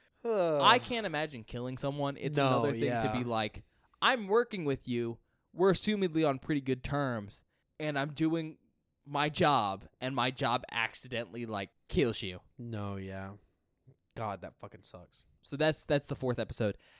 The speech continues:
Speaker 2: And then the last one's The Twilight Zone, the movie.
Speaker 1: Oh.
Speaker 2: What I'm gonna recommend for anyone who's interested in watching cursed films, especially the first season,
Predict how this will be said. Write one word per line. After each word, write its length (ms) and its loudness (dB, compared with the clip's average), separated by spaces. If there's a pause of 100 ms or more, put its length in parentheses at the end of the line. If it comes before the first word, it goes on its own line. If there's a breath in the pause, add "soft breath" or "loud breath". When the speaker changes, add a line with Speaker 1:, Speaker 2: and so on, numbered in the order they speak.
(120)
Speaker 2:
And 120 -8
then 140 -4
the 100 -4
last 320 -2
one's 220 -8
The 80 -16
Twilight 480 -6
Zone, 220 -14 (400)
the 80 -6
movie. 220 0
Speaker 1:
Oh. 340 4 (400)
Speaker 2:
What 140 6
I'm 120 4
gonna 140 2
recommend 420 0
for 100 -6
anyone 400 -6
who's 200 -14
interested 540 -10
in 140 -12
watching 480 -8 (300)
cursed 200 0
films, 400 -2 (180)
especially 340 -2
the 60 -2
first 220 -6
season, 280 -8